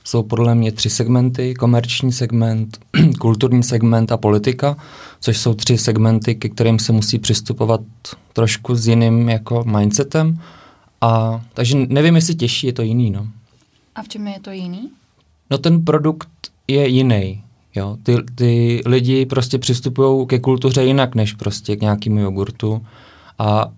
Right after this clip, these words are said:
Speaker 1: mají úplně jiný očekávání a úplně jiný vlastně i často jakoby potřeby, se kterýma k tomu přistupujou a v podstatě často tam hrajou roli jako i různý ideový, etický věci,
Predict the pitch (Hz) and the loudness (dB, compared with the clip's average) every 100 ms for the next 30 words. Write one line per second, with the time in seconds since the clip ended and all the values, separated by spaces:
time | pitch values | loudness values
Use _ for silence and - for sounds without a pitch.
0 | _ - 123 120 117 - 127 123 127 123 | _ 0 2 4 0 2 2 4 4 2
1 | 123 123 131 139 147 151 156 160 165 107 | 0 0 2 4 2 2 2 0 0 0
2 | 113 123 123 120 123 123 117 117 - 123 | 2 4 4 4 4 2 2 0 0 0
3 | - 123 117 110 - - 120 117 117 - | 0 -2 -2 -2 -6 0 2 2 -2 -8
4 | - - _ _ _ _ 113 - 117 120 | -20 -20 _ _ _ _ -10 -2 0 0
5 | 117 - 127 123 135 135 - - _ - | -2 0 0 2 0 -2 -10 -20 _ -8
6 | 117 - 123 123 120 120 123 123 120 110 | -8 -2 2 2 2 2 2 0 -4 -8
7 | 104 104 113 110 - 107 113 - 120 - | -2 0 0 -2 -4 -6 -4 -4 -6 -4
8 | 120 120 120 117 117 117 113 113 113 110 | 0 4 4 4 4 2 2 4 2 0
9 | 117 110 113 110 110 107 107 107 123 123 | -2 0 0 0 0 -2 0 2 2 4
10 | 110 117 120 - 120 107 107 143 | 2 0 -6 -4 0 0 2 -2